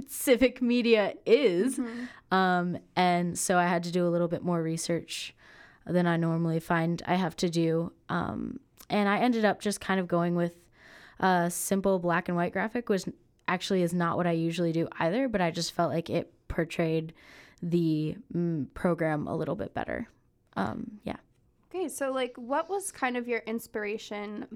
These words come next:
Speaker 2: behind the graphic then, since you said you didn't really know about civic media?
Speaker 1: So when I did my research, I kind of just fell upon what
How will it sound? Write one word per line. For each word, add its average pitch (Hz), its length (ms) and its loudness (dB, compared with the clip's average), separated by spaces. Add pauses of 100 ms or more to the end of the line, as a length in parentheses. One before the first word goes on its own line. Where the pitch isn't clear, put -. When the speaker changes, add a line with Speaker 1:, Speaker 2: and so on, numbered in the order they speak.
(100)
Speaker 2:
behind 220 560 -8
the 226 80 -10
graphic - 560 -12
then, - 280 -12
since 247 300 -4
you 240 80 -8
said 220 240 -6
you 220 80 -12
didn't 202 220 -12
really - 200 -16
know - 380 -16 (400)
about 220 240 -10
civic - 280 -16
media? 294 340 -14 (320)
Speaker 1:
So 240 420 4
when 240 120 2
I 240 120 0
did 254 180 2
my 277 140 4
research, 190 520 0
I 185 100 0
kind 180 260 -2
of 175 80 -2
just 180 180 -4
fell 175 240 0
upon 165 640 -2 (720)
what 170 480 2